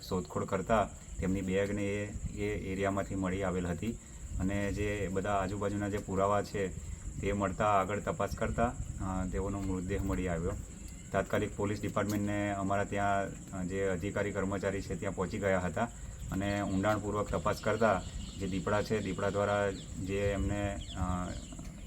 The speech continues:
ઈજા થયેલી છે અને જે, અ, બોડીના જે પાર્ટ્સ છે એના પર જે નહોર માર્યા છે એ બધું અને એમના જે વાળ છે એ બધા, અ, દીપડા અને, અ, હ્યુમનના એ ત્યાં મળી આવ્યા અને એના પરથી,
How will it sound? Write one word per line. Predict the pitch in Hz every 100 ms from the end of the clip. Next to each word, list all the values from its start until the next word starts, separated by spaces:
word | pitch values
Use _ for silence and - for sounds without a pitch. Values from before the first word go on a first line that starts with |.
| - -
ઈજા | 95 101 104
થયેલી | 95 98 98
છે | 104
અને | 101 101
જે, | 95 101 98 - - - - -
અ, | 90
બોડીના | 92 92 98 101 101
જે | 98
પાર્ટ્સ | 101 98 95 -
છે | 98 95 -
એના | 95
પર | 95 95
જે | 98
નહોર | 95 87 98
માર્યા | 98 95 95 92
છે | 92 98 - - - 101
એ |
બધું | 101 101 104 101
અને | 101
એમના | 98 98 101
જે | 101 101
વાળ | 95 92 98
છે | - 101
એ | 98 98
બધા, | 101 101 104 101 - -
અ, | 95 92 92
દીપડા | 95 - 101
અને, | 101 101 101 98 95 -
અ, | 95 90 92 - - - - -
હ્યુમનના | 101 101 104 104 110 - - -
એ | 101
ત્યાં | 98 104
મળી | 104 95 101
આવ્યા | 98 113
અને | 104 104 101
એના | 98 98
પરથી, | 98 92 - 98 101